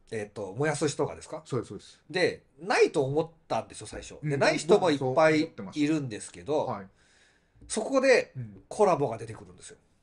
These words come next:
Speaker 2: はあ、ここで出てくるんですね。
Speaker 1: で、コラボというのは何かというとですね、
Speaker 2: はい。
Speaker 1: で、ひまそらさんっていう人は、
Speaker 2: うん。
Speaker 1: あの、めちゃくちゃゲームが上手い人なんですよ。
Speaker 2: でしょうね。
Speaker 1: もうあの、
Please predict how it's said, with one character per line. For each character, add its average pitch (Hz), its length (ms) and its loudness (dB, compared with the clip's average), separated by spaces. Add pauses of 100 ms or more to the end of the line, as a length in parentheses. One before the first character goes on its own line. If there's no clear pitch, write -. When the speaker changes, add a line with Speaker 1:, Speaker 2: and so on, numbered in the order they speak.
(220)
Speaker 2:
は 120 480 -2
あ、 110 40 -16
こ - 100 -14
こ 180 120 2
で 185 80 6
出 165 100 0
て 120 80 -8
く - 40 -10
る - 60 -18
ん - 40 -16
で - 60 -18
す - 40 -16
ね。 151 120 -12 (220)
Speaker 1:
で、 - 100 -4
コ - 200 0
ラ 381 140 6
ボ 135 160 0
と 143 80 0
い 139 60 6
う - 20 -2
の 117 80 -4
は 113 60 -4
何 135 200 -2
か 98 140 -6
と - 100 -14
い 98 60 -8
う 90 40 -12
と 90 100 -16
で 85 80 -12
す - 100 -16
ね、 92 180 -12
Speaker 2:
は 107 140 -4
い。 90 60 -12 (1400)
Speaker 1:
で、 123 100 -8
ひ 208 140 -4
ま 269 120 4
そ 269 120 0
ら 254 100 4
さ 240 160 0
ん 240 60 -4
っ 233 80 -12
て 240 100 -2
い 226 120 2
う 214 40 0
人 208 200 2
は、 160 340 8 (120)
Speaker 2:
う 135 40 -4
ん。 117 180 -8
Speaker 1:
あ 135 120 0
の、 120 260 -2
め 143 240 0
ち - 100 -4
ゃ 247 60 -4
く - 160 -6
ち - 120 2
ゃ 233 60 8
ゲ 202 280 8
ー 202 40 6
ム 170 80 -2
が 131 120 4
上 135 120 2
手 - 40 4
い - 20 -6
人 131 100 -8
な 104 60 -10
ん - 20 -14
で - 60 -20
す - 40 -20
よ。 85 60 -20 (360)
Speaker 2:
で 131 120 2
し 147 100 -2
ょ 160 120 8
う - 20 -4
ね。 107 200 -10 (200)
Speaker 1:
も 160 140 6
う - 20 8
あ 135 60 2
の、 127 340 2